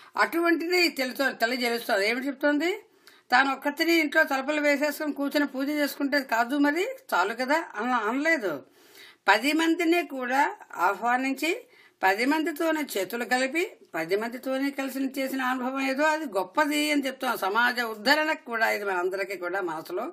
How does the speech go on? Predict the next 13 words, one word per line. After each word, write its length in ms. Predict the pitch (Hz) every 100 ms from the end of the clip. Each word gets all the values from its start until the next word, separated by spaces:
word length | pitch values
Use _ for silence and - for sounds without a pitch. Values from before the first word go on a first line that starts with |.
| -
కావాలి. 520 | 147 175 214 135 - - - - - - -
మనలోని 560 | 196 254 247 277 269 196
మానసిక 560 | 196 262 285 285 277
వికాసం 640 | 208 208 202 302 330 339 269
కూడా 260 | 254 262
దీనివల్ల 420 | 214 214 202 196
కలుగుతుంది. 840 | 214 160 180 269 294 196 151 147 - _ _ _ _ - - - - _ -
సంకోచంగా 800 | 214 277 269 330 311 320 311 302
ఉండేటువంటివన్నీ 1040 | 294 294 285 269 254 262 233 220 247 302
కూడా 360 | 294 247 226 240
మనకి 540 | 233 214 254 320 339 - - - - _ _ -
తీరిపోతాయి. 720 | 247 285 233 185 175 147 131 - _ _ -
అటువంటిది 800 | 175 208 202 175 190 311 415